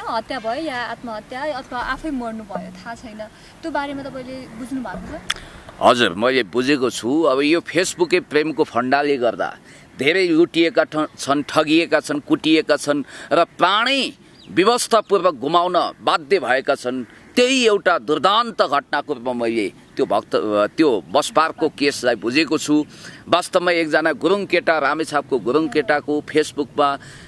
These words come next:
Speaker 2: अब म्यासेन्जरमा कुराकानी हुँदाहुँदै प्रेम भएछ। अब त्यो कस्तो प्रेम हो, त्यो डिजिटल अथवा भर्चुअल प्रेमको फन्दामा फसेर उनी प्रेमिका, तथाकथित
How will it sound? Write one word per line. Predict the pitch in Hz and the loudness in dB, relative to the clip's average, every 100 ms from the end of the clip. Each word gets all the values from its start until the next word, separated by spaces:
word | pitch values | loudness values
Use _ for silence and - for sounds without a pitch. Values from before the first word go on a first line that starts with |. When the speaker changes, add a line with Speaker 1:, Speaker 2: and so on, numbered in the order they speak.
| - - - - - | -20 -20 -20 -20 -2
Speaker 2:
अब | - 185 190 | 2 4 2
म्यासेन्जरमा | 160 185 214 208 208 202 190 | 2 0 2 0 2 2 2
कुराकानी | 190 185 180 185 180 135 | 0 2 2 2 -2 -2
हुँदाहुँदै | 135 190 196 185 190 190 - | 0 2 2 0 0 0 0
प्रेम | - 220 196 | 0 0 2
भएछ। | 131 107 - | 0 0 -4
अब | 107 156 151 | -2 -2 0
त्यो | 165 | 0
कस्तो | 175 170 165 147 | 2 2 0 2
प्रेम | 156 165 | 0 2
हो, | 165 165 | 0 2
त्यो | 160 | -2
डिजिटल | 123 160 143 180 170 156 | 0 0 0 0 4 2
अथवा | 139 147 139 | 2 0 2
भर्चुअल | 120 151 185 185 156 | 0 -2 2 2 2
प्रेमको | - 170 160 135 160 160 - - - - - | 0 0 0 -6 -2 -2 -4 -20 -20 -20 -16
फन्दामा | - 175 190 202 202 | -4 2 2 2 0
फसेर | - 160 - 165 165 | 2 -2 0 2 2
उनी | 156 160 156 143 - - - - - | 0 -2 -2 -4 -18 -18 -18 -18 -10
प्रेमिका, | - 190 190 175 170 | 0 0 2 2 0
तथाकथित | - 175 190 220 240 240 | 2 0 2 0 0 -2